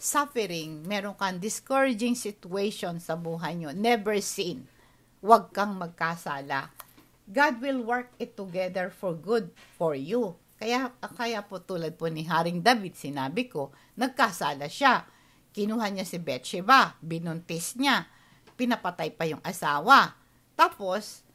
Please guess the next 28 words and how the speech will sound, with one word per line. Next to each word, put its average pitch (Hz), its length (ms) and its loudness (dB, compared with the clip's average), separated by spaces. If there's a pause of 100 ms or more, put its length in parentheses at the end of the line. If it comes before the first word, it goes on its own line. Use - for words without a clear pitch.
(380)
ano, 247 520 0 (240)
namatay 262 520 4
yung 240 120 0
baby. 185 680 0 (200)
Ito 269 320 -2
yung 233 200 0
bunga 240 280 2
ng 208 160 -6
kasalanan 170 600 -4
niya. 139 200 -6 (160)
Pero, 175 440 2 (320)
nagpakumbaba 214 960 4
siya 269 80 0
sa 262 220 -4
Panginoon, 220 680 -2
kinilala 196 560 -2
niya 254 220 0
yung 240 60 -10
kanyang 240 280 -4
kasalanan, 202 800 0 (320)
pinatawad 151 800 -4
po 143 160 -10
siya. 214 400 0 (320)
Kaya 320 240 0
ngayon, 247 320 -4
ang 190 160 -10
sabi 196 320 -6
po, 165 400 -8